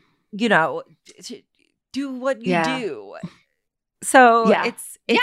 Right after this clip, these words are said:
Speaker 2: I mean,
Speaker 1: sort of
Speaker 2: exactly. That's their whole life. It's their whole identity. So they're not just gonna be like, "Oh, that's fine. I'll just live in my one house." They're gonna be furious.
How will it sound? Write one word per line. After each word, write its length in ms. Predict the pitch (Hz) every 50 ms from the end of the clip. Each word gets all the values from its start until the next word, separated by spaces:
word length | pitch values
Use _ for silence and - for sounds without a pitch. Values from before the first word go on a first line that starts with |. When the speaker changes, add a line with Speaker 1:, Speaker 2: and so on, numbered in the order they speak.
| - -
Speaker 2:
I 60 | 285
mean, 60 | 247 226
Speaker 1:
sort 60 | 226
of 40 | 233 226
Speaker 2:
exactly. 260 | 233 339 370 - 392
That's 240 | 269 269 294 - -
their 160 | - 320 294
whole 220 | 233 277 269 233 240
life. 260 | 277 339 320 220 196
It's 140 | 202 - -
their 120 | 214 202
whole 180 | 202 233 214 208
identity. 500 | 214 196 185 208 214 247 247 190 175 180
So 160 | 185 - 254
they're 140 | 262 269 269
not 200 | 269 294 320 466
just 140 | 440 - -
gonna 140 | 285 262 220
be 80 | 233
like, 200 | 226 233 - - -
"Oh, 180 | 254 277 277 277
that's 280 | 262 240 233 226 - -
fine. 340 | - 208 196 196 196 190 190
I'll 120 | 180 185
just 260 | 175 190 190 - -
live 160 | 202 190 185 196
in 100 | 190 185
my 160 | 185 170 170
one 300 | 175 180 190 214 233 262
house." 300 | 214 165 - - - -
They're 120 | - 180
gonna 200 | 190 185 190 190
be 120 | 185 202 - -
furious. 640 | - 190 202 226 277 240 - - - 208 202 -